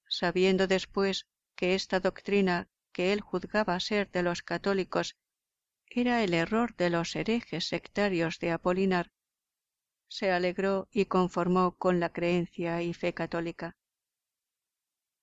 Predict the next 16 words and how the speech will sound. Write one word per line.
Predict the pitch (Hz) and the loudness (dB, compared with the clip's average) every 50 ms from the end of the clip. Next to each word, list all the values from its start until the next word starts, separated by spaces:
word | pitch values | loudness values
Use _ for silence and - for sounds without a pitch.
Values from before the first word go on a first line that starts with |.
| _ _ _ _ _ _ _ _ _ _ _ _ _ _ _ _ _ _ _ _ _ _ _ | _ _ _ _ _ _ _ _ _ _ _ _ _ _ _ _ _ _ _ _ _ _ _
Pero | - 180 175 170 160 165 | -12 -12 -10 -8 -8 -8
yo | 165 - 185 185 185 180 - | -4 -2 0 0 0 0 0
confieso | 185 180 180 - - 196 190 185 - 190 180 175 - _ _ _ _ _ _ _ _ _ _ - | 0 -2 0 0 0 0 0 0 0 0 0 0 -2 _ _ _ _ _ _ _ _ _ _ -2
que | - 175 | 0 2
hasta | 160 170 - - - 180 | 2 0 -2 -2 -4 -2
después | 175 175 - - - 202 208 208 - - | -2 -2 -4 -2 0 0 0 0 0 -2
de | 196 190 | -4 -2
pasado | - 196 190 - - 208 202 196 190 | -2 -2 -2 -2 0 0 2 2 2
algún | 185 190 196 196 196 190 | 2 2 2 2 2 2
tiempo | - 202 196 190 190 - 185 180 - _ _ _ _ _ _ _ _ _ _ _ _ _ _ _ _ | 2 0 0 0 0 -2 -6 -8 -8 _ _ _ _ _ _ _ _ _ _ _ _ _ _ _ _
no | - 202 202 202 | 2 4 4 4
supe | 202 - - 214 208 - 196 185 | 2 2 2 2 2 2 0 2
la | 185 185 185 | 2 2 2
diferencia | 190 180 - - 180 190 190 190 - - 190 180 - | 2 0 0 2 2 4 4 2 2 0 0 0 0
que | - 190 185 | 0 2 2
hay | 185 190 185 - - | 4 2 2 0 -4